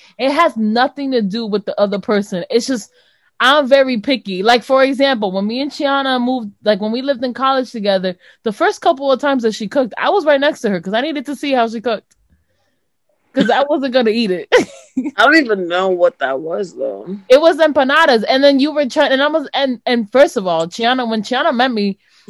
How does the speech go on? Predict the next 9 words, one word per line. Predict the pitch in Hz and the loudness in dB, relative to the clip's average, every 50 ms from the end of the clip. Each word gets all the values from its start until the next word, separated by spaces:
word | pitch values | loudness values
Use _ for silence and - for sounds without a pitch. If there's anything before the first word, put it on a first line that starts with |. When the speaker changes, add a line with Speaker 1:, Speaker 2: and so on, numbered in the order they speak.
| 202 190 _ _ _ _ 226 | -20 -20 _ _ _ _ 0
Speaker 1:
like, | 220 226 208 - | 0 0 0 0
you | 214 226 269 285 | -2 -2 0 0
used | 269 262 262 262 233 208 185 - 185 190 | 0 0 0 0 -2 -4 -8 -12 -8 -8
the | 214 | -6
sofrito | 208 - 226 196 - 220 233 240 208 233 214 | -4 -2 -2 -2 -2 -4 -6 -4 -2 -2 0
that | 185 165 170 | 0 0 -2
Goya | 165 190 214 247 247 220 190 175 160 - - - - - | -2 0 0 0 2 2 2 2 0 -2 -6 -10 -18 -14
sells, | - - 185 160 160 156 160 | -6 -2 -2 0 0 -2 -2
right? | 165 185 214 190 - - | -2 -2 -2 -4 -6 -12